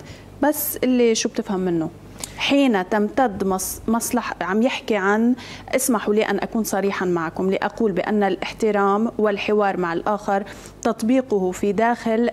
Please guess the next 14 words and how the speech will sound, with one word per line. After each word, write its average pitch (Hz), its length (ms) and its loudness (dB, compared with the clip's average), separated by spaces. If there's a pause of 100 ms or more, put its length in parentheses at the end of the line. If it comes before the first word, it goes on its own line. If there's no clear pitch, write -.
من 208 240 2
يحمل 202 440 0
هذا 202 200 0
الشعار 196 420 0
في 196 140 -2
وطنه، 180 440 -2 (140)
أما 233 300 2
حين 196 340 0
تمتد 202 540 0
مصلحته 190 680 -4 (400)
على 233 220 2
حساب 214 440 0
مصالحنا 214 680 0
الوطنية، 196 720 0